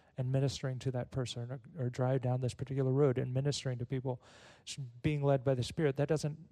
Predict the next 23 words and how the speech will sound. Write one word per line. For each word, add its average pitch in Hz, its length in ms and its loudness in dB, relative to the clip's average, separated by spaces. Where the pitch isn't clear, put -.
you 151 140 0
don't 175 220 2
get 170 280 -2
that 123 500 -4
by 123 520 2
fifteen 139 420 -2
minutes 127 300 0
of 127 100 0
reading 123 340 0
the 120 80 0
Bible 123 520 0
and 120 400 -4
singing 131 280 -4
a 117 40 -6
couple 131 240 2
of 120 80 0
choruses 127 520 -2
and 117 160 -8
going 127 200 4
on 123 160 0
with 120 140 -4
your 127 80 0
day. 123 260 -4